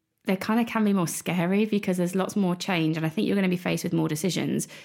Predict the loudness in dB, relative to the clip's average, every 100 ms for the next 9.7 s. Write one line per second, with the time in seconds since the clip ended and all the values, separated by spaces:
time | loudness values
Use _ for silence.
0 | -6 0 2 2 2 -2 -2 -2 -2 -4
1 | -4 -4 -2 0 0 0 0 2 2 2
2 | 0 -2 -4 -2 2 2 0 -2 -2 -2
3 | -2 0 0 -2 0 0 0 -2 -2 0
4 | 0 -2 -4 -4 -6 -6 -6 -6 -6 -8
5 | -8 -6 -2 -4 -6 -18 -20 -4 -2 -2
6 | 0 2 0 0 -2 0 0 0 -2 0
7 | 0 2 0 -2 -2 0 -2 -4 -4 -2
8 | -2 -4 -6 -4 -2 0 0 -2 -2 -2
9 | -2 -2 -2 -4 -2 0 0